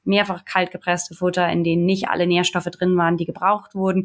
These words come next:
oder auch zweimal einfach giftige Kräuter mit drin. Dann fliegen die raus. Das hat aber nichts damit zu tun, dass sie, ähm, giftig sind. Das habe ich bei den extrudierten Futtern genauso. Das heißt, es gibt gute Futter, es gibt schlechte Futter, aber man kann nicht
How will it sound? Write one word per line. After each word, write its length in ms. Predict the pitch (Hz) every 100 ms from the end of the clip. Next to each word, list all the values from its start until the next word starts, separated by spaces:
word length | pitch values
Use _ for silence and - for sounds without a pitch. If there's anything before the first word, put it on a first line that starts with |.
| -
oder 320 | 190 190 180
auch 200 | 170 -
zweimal 500 | - 180 175 185 175
einfach 400 | - 165 175 170
giftige 400 | 202 196 185 170
Kräuter 400 | - 196 202 202
mit 240 | 196 190
drin. 280 | 190 185 190 -
Dann 200 | 175 185
fliegen 400 | - 202 196 190
die 100 | 185
raus. 400 | 175 185 214 -
Das 160 | 175
hat 80 | 180
aber 100 | 175
nichts 220 | 175 -
damit 240 | - 170 170
zu 100 | 165
tun, 220 | 175 175
dass 140 | 170
sie, 180 | - 170
ähm, 480 | 175 - 165 165 165 -
giftig 320 | 196 196 -
sind. 320 | 190 196 190
Das 180 | - -
habe 140 | 170
ich 80 | -
bei 80 | 175
den 100 | 165
extrudierten 560 | 165 - 170 170 -
Futtern 320 | 170 165 175 175
genauso. 480 | 175 175 190 196 190
Das 140 | 165
heißt, 220 | 180 175 -
es 120 | -
gibt 240 | 190 190 - _ _ _
gute 260 | 247 262
Futter, 480 | 240 208 196 196 190 190
es 120 | 190
gibt 140 | 196
schlechte 320 | - 180 180
Futter, 500 | 175 180 175 175 170
aber 160 | - 170
man 160 | 170 165
kann 320 | - 175 175
nicht 360 | 180 180 -